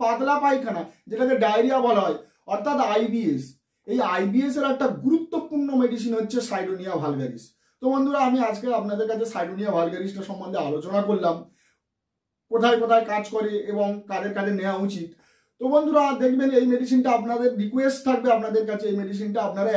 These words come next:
একা একা নিতে যাবেন না, কারণ দেখবেন বহু মানুষ এই মেডিসিনটা একা একা নিয়েছে, নিয়েও কোনো কাজ পায়নি। আমি বারবার বলি ভিডিওর লাস্টে, কিন্তু আবার ফের বলছি, এই মেডিসিনটা কি হয় দেখবেন কেউ যদি একা একা নেয়,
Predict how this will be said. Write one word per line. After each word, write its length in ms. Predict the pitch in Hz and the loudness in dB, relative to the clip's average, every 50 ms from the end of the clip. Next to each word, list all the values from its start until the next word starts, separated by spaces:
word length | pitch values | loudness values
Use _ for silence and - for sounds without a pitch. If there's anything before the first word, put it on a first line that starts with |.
| 180 | 2
একা 140 | 170 165 175 175 | 0 0 0 -4
একা 120 | 180 202 208 175 | -2 -2 -4 -6
নিতে 160 | 165 160 170 165 175 | -6 -6 -6 -4 -2
যাবেন 200 | 185 196 196 160 135 | -2 0 0 0 -2
না, 60 | 127 - - _ _ _ _ _ - 196 | -4 -6 -10 _ _ _ _ _ -4 0
কারণ 180 | 226 262 294 294 311 | 2 2 2 2 2
দেখবেন 260 | 294 262 285 294 277 254 - - 190 - 180 180 | 2 2 2 4 4 2 0 -2 -12 -10 -4 0
বহু 160 | 220 233 262 302 311 254 | 2 4 4 4 4 2
মানুষ 200 | 233 240 262 254 254 247 | 4 4 4 4 4 2
এই 60 | 240 226 220 | 0 0 -2
মেডিসিনটা 340 | 208 214 - 254 247 262 247 214 | -4 -2 0 0 2 2 2 0
একা 140 | 196 220 220 220 | 2 0 0 0
একা 120 | 240 240 220 | 0 -2 0
নিয়েছে, 280 | 233 240 247 247 240 254 220 | 0 0 0 2 2 0 0
নিয়েও 280 | 208 214 214 220 233 233 233 233 | 0 0 2 4 4 4 4 2
কোনো 120 | 233 226 - 180 | -2 -2 -2 -2
কাজ 120 | 170 165 - - | -4 -4 -4 -8
পায়নি। 220 | 147 131 127 127 127 - - _ _ _ - 180 | -6 -4 -4 -4 -4 -6 -14 _ _ _ -6 -2
আমি 120 | 202 247 254 - 180 | 2 2 2 2 2
বারবার 360 | 185 202 233 262 277 285 269 254 247 | 0 2 2 2 2 2 2 4 4
বলি 140 | 240 247 202 202 | 4 4 4 0
ভিডিওর 240 | 202 196 240 233 220 208 | 0 2 2 0 2 2
লাস্টে, 240 | 190 190 - - 208 202 - | 0 -2 -4 -8 -10 -10 -8
কিন্তু 240 | 214 208 208 262 277 311 320 - 175 180 | -8 -4 0 2 2 2 2 0 -2 2
আবার 160 | 190 226 240 254 | 2 2 2 2
ফের 140 | 247 233 208 190 190 | 0 -2 -2 -2 -6
বলছি, 200 | 185 180 - 214 196 214 | -8 -8 -8 -4 0 2
এই 60 | 254 254 247 | 2 4 2
মেডিসিনটা 380 | 240 240 247 - 254 247 254 247 - | 2 0 0 0 0 0 -2 -2 0
কি 80 | 262 262 247 | 0 2 2
হয় 180 | 233 202 196 196 - - _ _ _ _ - 202 | 2 0 0 -2 -6 -10 _ _ _ _ -4 -2
দেখবেন 300 | 240 247 233 277 269 269 254 254 - _ _ _ _ _ - - 233 | -2 -2 0 0 2 2 0 0 -6 _ _ _ _ _ -14 -6 -2
কেউ 100 | 240 254 247 | 0 2 2
যদি 120 | 269 254 262 226 220 | 4 6 6 6 4
একা 140 | 220 240 247 254 | 4 2 -2 0
একা 140 | 254 254 233 214 | 0 0 0 0
নেয়, 140 | 202 196 | 0 -2